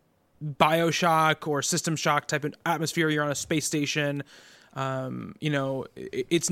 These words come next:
it is a little bit of a stealth game, but not as much of a stealth game as the Dishonored is, but that sort of play the way you want to aspect is still there.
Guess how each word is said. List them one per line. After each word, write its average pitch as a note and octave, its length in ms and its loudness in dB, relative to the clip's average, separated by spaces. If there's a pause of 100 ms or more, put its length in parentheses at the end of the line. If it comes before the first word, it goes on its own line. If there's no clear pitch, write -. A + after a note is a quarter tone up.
(100)
it - 220 2
is G#3 120 6
a F#3+ 40 4
little G3 100 8
bit G3+ 100 8
of F#3 60 2
a F#3+ 60 4
stealth F#3 220 2
game, F#3+ 140 2
but E3 80 0
not D#3 100 2
as C#3+ 120 0
much E3+ 240 2
of F#3 100 2
a F3+ 40 2
stealth F3+ 320 2
game F#3 340 2 (400)
as D#3+ 840 4
the E3 220 0
Dishonored E3+ 460 4
is, E3+ 140 4
but F3 200 2 (240)
that F#3 280 4
sort G3 140 4
of F3 140 2
play G3+ 240 6
the F3+ 80 6
way F3+ 120 4
you E3+ 160 2
want D#3+ 340 2
to E3 180 2
aspect D3 320 0
is D3 100 0
still D3+ 220 0
there. C#3+ 340 4